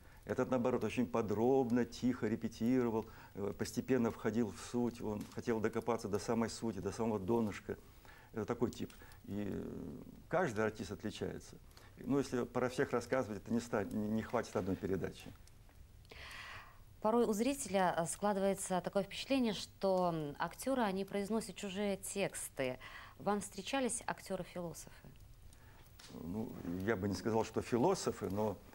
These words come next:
Speaker 1: встречались артисты-умницы. Вот один из них, э, был тот же Олег Иванович Борисов, о котором я говорю.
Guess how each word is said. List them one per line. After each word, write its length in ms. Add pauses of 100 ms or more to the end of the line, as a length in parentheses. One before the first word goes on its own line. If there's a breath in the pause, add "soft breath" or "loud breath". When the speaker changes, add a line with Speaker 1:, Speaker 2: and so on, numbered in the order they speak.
(120 loud breath)
Speaker 1:
встречались 500
артисты-умницы. 1400
Вот 140
один 240
из 100
них, 260
э, 220
был 400
тот 180
же 100
Олег 240
Иванович 260
Борисов, 420
о 40
котором 280
я 80
говорю. 380